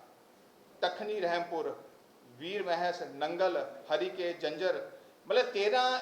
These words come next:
ਇਹਨਾਂ ਦੀ ਵਾਈਲਡਲਾਈਫ ਸੈਂਚਰੀ ਹੈ ਪੰਜਾਬ ਸਰਕਾਰ ਦੀਆਂ, ਜਿਹਦੇ ਸੌ ਮੀਟਰ ਦਾ ਦਾਇਰਾ ਇਹਨਾਂ ਨੇ ਰੱਖਿਆ ਹੈ।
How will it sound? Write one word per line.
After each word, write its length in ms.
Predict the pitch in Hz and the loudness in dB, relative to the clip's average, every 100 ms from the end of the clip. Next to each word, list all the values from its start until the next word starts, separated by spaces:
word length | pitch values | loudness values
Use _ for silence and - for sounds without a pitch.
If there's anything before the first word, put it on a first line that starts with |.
| 226 | -2
ਇਹਨਾਂ 140 | 220 | -4
ਦੀ 100 | 226 | -2
ਵਾਈਲਡਲਾਈਫ 400 | 214 175 185 214 | 0 2 2 0
ਸੈਂਚਰੀ 360 | 196 175 190 202 | -2 -6 -6 -8
ਹੈ 40 | |
ਪੰਜਾਬ 340 | 196 156 156 175 | -6 2 2 2
ਸਰਕਾਰ 360 | 170 165 156 | -2 2 2
ਦੀਆਂ, 360 | 131 147 135 175 - - - | 2 -4 -6 -6 -12 -20 -20
ਜਿਹਦੇ 600 | - 170 202 247 254 254 - - | -14 -8 2 6 6 4 -4 -12
ਸੌ 460 | - - 185 233 | -12 0 6 6
ਮੀਟਰ 280 | 214 202 214 | 4 -2 -4
ਦਾ 160 | 214 208 | 2 2
ਦਾਇਰਾ 360 | 165 156 180 | 4 2 2
ਇਹਨਾਂ 160 | 190 175 | -2 -2
ਨੇ 80 | 160 | -4
ਰੱਖਿਆ 260 | 135 127 | -4 -6
ਹੈ। 220 | 117 - | -6 -10